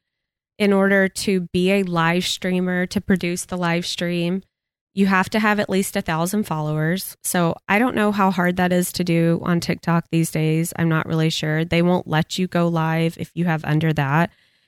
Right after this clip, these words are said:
And in order to produce a live video, you have to be sixteen. To, well, I've read one that was sixteen. I read another one that was eighteen. So I don't know.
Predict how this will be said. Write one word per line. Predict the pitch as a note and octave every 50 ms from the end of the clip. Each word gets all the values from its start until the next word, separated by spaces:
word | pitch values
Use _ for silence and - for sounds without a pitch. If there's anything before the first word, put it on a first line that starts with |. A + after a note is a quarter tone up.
| _ _ _
And | - F#3+ F3+ F3 F3 E3+ E3 - -
in | F#3+ F#3 F#3
order | - F#3 F3+ F#3 F#3+ F#3+ F#3+
to | F#3 - - F#3+
produce | - G3 F3+ F3+ F3+ F#3 - -
a | G3
live | F#3+ F3+ E3+ E3+ F3 F3
video, | F3+ F3 F3 E3+ E3+ E3+ E3 E3 E3 E3 E3 E3+ F#3+ - _ _ _ _ _ _ _ _ _ _ _
you | - F3 F3+
have | F3+ F#3 F3+ D#3+ D#3+ - -
to | F3+
be | E3+ F3 E3+ D#3+ D#3 D3+ D3+ D3+ - - _ _ _ _ _ _ _ _ _ _ _
sixteen. | - - F#3 F3 - - - - F3 E3 D#3+ D#3+ D#3 D3+ D3+ - _ _ _ _ _ _ _ _ _ _ _ _ -
To, | - - - _
well, | - G3 G3 -
I've | - F#3 G3 B3+ D#4 D4+
read | C#4+ D4+ E4 -
one | B3+ B3+ A#3+ A#3+
that | A#3+ -
was | G3+ G3 -
sixteen. | - G3 G3 - - - G#3 F#3 F#3 F#3 F3+
I | E3+
read | E3+ E3+ E3+ E3+
another | F3 E3+ D#3+ D#3 D#3 E3
one | D#3+ D3+ D3+ D3+
that | D3+ -
was | - D3+ - -
eighteen. | C#3 C3+ - - - - C#3+ C#3 C#3 C#3 D3+ - _ _ _ _ _ _
So | - - F#3+ E3+ D#3+ D#3 -
I | - G#3+ G#3+
don't | G#3 F3 -
know. | - C#3+ C#3+ C#3+ C#3+ -